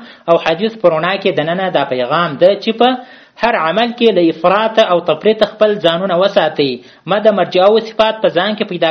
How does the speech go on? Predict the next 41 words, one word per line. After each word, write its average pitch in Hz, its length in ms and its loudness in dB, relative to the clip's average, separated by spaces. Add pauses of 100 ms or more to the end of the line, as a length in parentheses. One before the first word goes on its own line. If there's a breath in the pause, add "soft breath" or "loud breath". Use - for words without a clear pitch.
کوئ 190 220 2
چې 208 160 -2 (100)
د - 20 4 (140)
شا 202 140 2 (100)
پر 214 120 4 (100)
ت-، 185 200 0 (340 loud breath)
پر - 100 0 (100)
ریوس 202 360 2
له 190 140 2
اسلامه 196 360 0
ووځئ، 190 460 0 (120)
لکه 165 180 0
د 156 80 0 (100)
دې 196 160 2
وخت 208 240 0
مقلدین 180 540 -2 (180)
که 180 60 -4
ح-، 160 420 -2 (360 loud breath)
هغه 156 300 2
که 214 60 4 (120)
تقلید 208 280 -2
شخصي 185 380 -2
والا 208 360 2
دي 214 140 -2
لکه 214 280 2 (400 loud breath)
مذهبو 160 460 2
والا 208 300 2
او 175 80 2
که 156 120 0
عام 175 640 -2
تقلید 156 280 -2
والا 135 300 2 (140)
دي. 120 180 -6 (520 soft breath)
او 170 120 4
مه 214 120 0
د 226 140 0
خوارجو 170 440 2
صفات 208 360 -2
په 175 80 0
ځان 185 240 0
کې - 80 -8